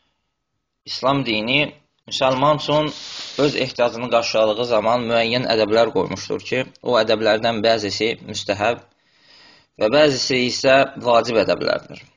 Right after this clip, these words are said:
Müstəhəb ədəblərdən biri insan ayaq yoluna girdiyi zaman şeytanların şərindən Allaha sığınmasıdır. Çünki şey, hamamlar və eləcə də ayaq yolları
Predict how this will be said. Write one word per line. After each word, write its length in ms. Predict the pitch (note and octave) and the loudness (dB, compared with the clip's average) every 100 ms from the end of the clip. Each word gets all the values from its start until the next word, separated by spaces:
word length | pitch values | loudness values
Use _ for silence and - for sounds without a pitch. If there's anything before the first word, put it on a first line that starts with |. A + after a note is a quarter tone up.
| _ _ | _ _
Müstəhəb 420 | B2+ C3 D#3+ G3+ F3+ | -12 -4 2 4 4
ədəblərdən 580 | C#3+ C3+ C#3 C3 D3 C#3 | 4 4 4 4 2 2
biri 220 | A#2 C#3+ D#3 - _ _ _ _ _ _ _ _ _ _ _ - _ - | 2 2 0 -4 _ _ _ _ _ _ _ _ _ _ _ -20 _ -10
insan 460 | B2+ - D3 D3+ C3+ | -6 0 2 2 2
ayaq 240 | A#2+ A2+ A2+ | 2 2 2
yoluna 240 | A2 A#2 | 0 -2
girdiyi 360 | A2+ A2 G#2 A2 | -2 -2 -2 0
zaman 440 | G#2+ A2 A#2+ A2+ - _ _ _ _ _ _ - | 0 2 0 -2 -12 _ _ _ _ _ _ -8
şeytanların 840 | - A2+ A#2+ A2+ G#2+ A#2 A#2+ A#2 - | -4 -2 -2 0 2 2 0 -4 -12
şərindən 920 | - - G#2+ G2+ G2+ G2+ A#2 A#2 B2 - _ _ _ _ _ _ - | -10 -2 0 0 0 0 2 0 -2 -10 _ _ _ _ _ _ -4
Allaha 280 | G#2+ G#2+ A2 | -2 0 -2
sığınmasıdır. 680 | - G#2 G2+ G2+ G2+ G#2 G#2 | -6 -6 -6 -6 -4 -4 -4
Çünki 320 | - B2 G2+ | -6 -8 -6
şey, 180 | - - - - | -4 -6 -6 -6
hamamlar 560 | A#2 G#2+ G2+ G2 F#2+ - _ _ _ _ _ - _ - | -2 0 0 0 -2 -4 _ _ _ _ _ -20 _ -6
və 140 | G2 | -2
eləcə 300 | G#2+ A2 A2 A#2+ | 2 0 0 0
də 140 | G#2+ - - _ _ _ | 0 0 -8 _ _ _
ayaq 200 | - A#2+ | -2 -2
yolları 580 | B2+ A#2+ A#2+ A#2+ B2 C#3 | 0 0 2 4 6 4